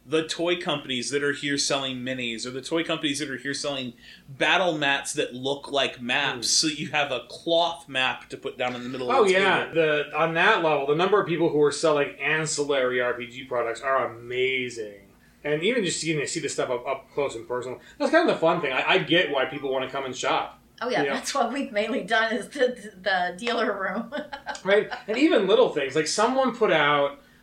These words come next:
Speaker 2: the, the typical, like, Chessex clear plastic, you know, rectangular tower of dice thing,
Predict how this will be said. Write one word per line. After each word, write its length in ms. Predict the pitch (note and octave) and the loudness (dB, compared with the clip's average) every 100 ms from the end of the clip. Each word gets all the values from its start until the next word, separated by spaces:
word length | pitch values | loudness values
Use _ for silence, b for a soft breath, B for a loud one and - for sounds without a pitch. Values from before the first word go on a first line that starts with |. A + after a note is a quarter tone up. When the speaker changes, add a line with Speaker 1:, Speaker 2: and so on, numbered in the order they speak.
| b - | b -18
Speaker 2:
the, 100 | F3+ F3 | -16 -4
the 120 | F#3 | -2
typical, 420 | - G#3+ G#3+ G3+ F3 | 4 4 6 6 6
like, 180 | D#3 D3 | 6 4
Chessex 760 | - F3 - D#3+ D3 C#3+ - | 2 2 4 2 2 0 -6
clear 420 | - D#3+ D#3 D3+ | -4 0 4 4
plastic, 760 | D3+ - C3+ C3 B2+ C3+ B2+ - D3 | 2 0 0 0 -2 -4 -6 -10 -12
you 80 | |
know, 160 | C#3 C3 | -6 -2
rectangular 720 | B2+ C3 C3+ B2+ C3 B2+ B2+ - _ - | -2 -4 -8 -6 -4 -2 -4 -10 _ -10
tower 540 | - D3 C3+ C3+ B2+ | 0 2 2 2 2
of 140 | B2+ B2+ | 0 0
dice 260 | C#3 D3 | 2 2
thing, 220 | C#3+ C3 | 2 -4